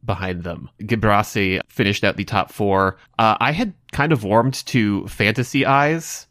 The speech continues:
which I think placed sixth at the end of the day. I have accepted that early two thousands production trends are here, and they're back because of the cyclical nature of things. Was it very much like an album track that Michelle Branch would have had in, like, two thousand two?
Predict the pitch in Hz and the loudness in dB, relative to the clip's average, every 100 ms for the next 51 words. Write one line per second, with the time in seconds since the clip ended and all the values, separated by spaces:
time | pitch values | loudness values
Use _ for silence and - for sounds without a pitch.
0 | _ - 113 - 90 - _ - - 117 | _ -4 -4 -4 -14 -20 _ -10 -6 -2
1 | 135 - 151 151 - 151 - 143 151 151 | -2 2 2 2 -2 -4 -4 -2 -2 -2
2 | 151 147 160 175 - _ - 131 139 135 | -4 0 0 0 -6 _ 0 2 4 2
3 | - 127 143 117 110 - - 113 110 131 | 0 0 2 2 2 0 -2 -2 0 -2
4 | 117 104 107 98 - 90 90 107 - 101 | 0 0 0 -4 -2 -2 -2 -6 -2 -2
5 | 98 90 101 107 135 _ _ - 101 95 | 0 0 2 0 -2 _ _ -4 -2 -2
6 | 90 - 110 104 101 127 - - _ 101 | -4 -10 -4 0 0 0 -4 -20 _ -8
7 | 101 104 98 95 110 95 - 92 92 - | -4 -4 -4 -4 -4 -6 -6 -4 -4 -2
8 | 110 110 123 123 127 - _ - 131 156 | -4 -2 -2 -2 -4 -10 _ -2 2 4
9 | 180 156 175 170 160 170 160 - - 135 | 2 2 2 2 0 2 2 0 -6 -2
10 | 127 131 143 139 156 151 156 127 - 135 | 2 0 0 0 0 0 -2 -2 0 0
11 | 131 131 135 151 143 151 143 131 - 139 | 2 0 0 -2 0 0 0 -2 -2 0
12 | 135 131 131 156 165 | 0 0 0 0 0